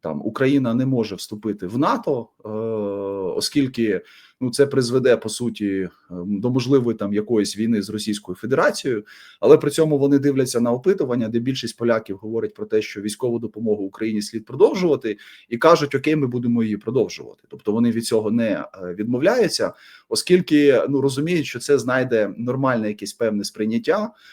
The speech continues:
е, у електорату. Це насправді дуже небезпечна гра, тому що настрої електорату, особливо того електорату, який, е, голосував за Навроцького, вони, ну, дуже він-, мінливі, дуже мінливі.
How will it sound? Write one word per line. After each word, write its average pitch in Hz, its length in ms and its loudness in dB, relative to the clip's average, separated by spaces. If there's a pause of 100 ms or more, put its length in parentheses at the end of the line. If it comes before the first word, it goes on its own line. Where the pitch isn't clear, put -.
(120)
е, 120 100 2
у 113 140 0
електорату. 135 600 0
Це 190 140 0
насправді 170 400 0
дуже 143 260 -2
небезпечна 139 560 -2
гра, 175 280 -4 (200)
тому 135 260 -4
що 131 420 0
настрої 139 460 0
електорату, 143 560 -2
особливо 123 360 -4
того 120 240 -4
електорату, 107 640 -2 (480)
який, 113 400 0
е, - 120 0
голосував 117 640 0
за 110 120 -4
Навроцького, 131 640 0
вони, 127 240 -2
ну, 131 480 -2
дуже 120 300 -4
він-, 113 180 -2
мінливі, 107 480 -2
дуже 110 340 -6
мінливі. 80 420 -8